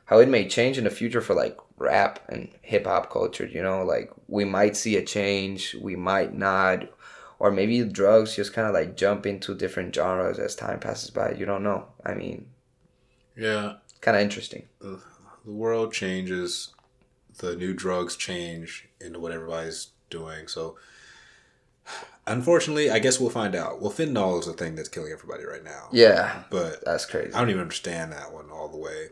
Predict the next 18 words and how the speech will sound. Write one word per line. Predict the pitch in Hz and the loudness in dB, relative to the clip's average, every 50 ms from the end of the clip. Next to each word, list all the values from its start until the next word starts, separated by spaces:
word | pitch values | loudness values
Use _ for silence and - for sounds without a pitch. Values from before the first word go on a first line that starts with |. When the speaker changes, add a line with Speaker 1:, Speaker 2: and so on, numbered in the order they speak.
| - | -8
Speaker 2:
But | - 113 | -2 2
Speaker 1:
No. | 120 117 110 98 | 6 6 6 6
Speaker 2:
it | 92 | 4
is | - - - - - - | 2 -2 -4 -8 -10 -8
taking | - 92 85 85 | -8 -8 -8 -8
a | 80 | -8
lot | 78 | -8
of | 76 78 | -8 -8
people | 78 76 | -8 -8
out | 73 73 73 | -8 -8 -8
of | 73 | -10
here. | 73 76 76 101 | -10 -10 -6 -4
Speaker 1:
Yeah, | 110 107 117 - 123 101 73 82 | 2 6 10 10 10 10 8 6
and | 107 107 | 2 4
now | 120 139 156 | 6 8 10
they're | 135 117 107 104 98 95 | 10 10 10 10 8 6
apparently | 95 - - 127 113 113 107 104 101 95 90 87 107 - - | 4 2 0 0 2 2 2 2 0 -2 -4 -6 -10 -14 -14
lacing | - 107 110 104 104 104 104 - 107 101 95 92 - 90 - - - | -6 -2 0 0 0 0 -2 -4 -6 -6 -6 -8 -10 -12 -14 -16 -18